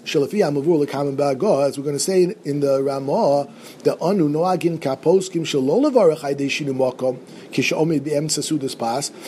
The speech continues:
Now we're going to say shortly, at the end of Siv Beis, which we'll reach in tomorrow's Shia, that the Ramah is going to say that when you're eating a bread meal, we had this machlokus we brought, talked about yesterday,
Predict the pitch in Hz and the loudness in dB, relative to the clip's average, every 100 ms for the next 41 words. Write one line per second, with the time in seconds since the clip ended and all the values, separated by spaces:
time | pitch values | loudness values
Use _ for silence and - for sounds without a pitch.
0 | - - - - - 135 180 220 202 - | -14 -14 -16 -16 -6 0 4 4 0 -2
1 | 143 165 160 143 - 160 147 196 247 - | 0 0 0 -2 0 0 2 4 4 2
2 | 123 - - - - - - - - - | -8 -8 -20 -20 -16 -16 -16 -16 -18 -8
3 | - - - 135 165 165 131 165 127 120 | -6 -6 -2 0 2 0 0 -2 -2 0
4 | 202 156 117 - - 127 139 127 170 151 | 0 0 -6 -12 -14 -6 -2 0 0 -4
5 | - 120 214 226 156 - 117 92 - - | -4 0 4 4 4 2 -8 -10 -16 -18
6 | - 147 139 - - - - 131 120 170 | -4 0 0 -2 -16 -18 0 2 2 0
7 | 190 143 156 160 139 - 196 139 - 131 | 0 0 -2 -4 -4 0 0 0 -4 -6
8 | 135 208 202 147 110 208 247 156 135 131 | -2 0 0 0 0 2 2 2 0 0
9 | 165 156 - 135 185 180 165 143 131 - | -2 -2 -4 -2 2 0 0 -4 -4 2
10 | 160 165 - - 160 165 160 139 165 196 | 2 2 -6 -2 2 2 2 2 2 0
11 | - 143 123 | 0 -2 -2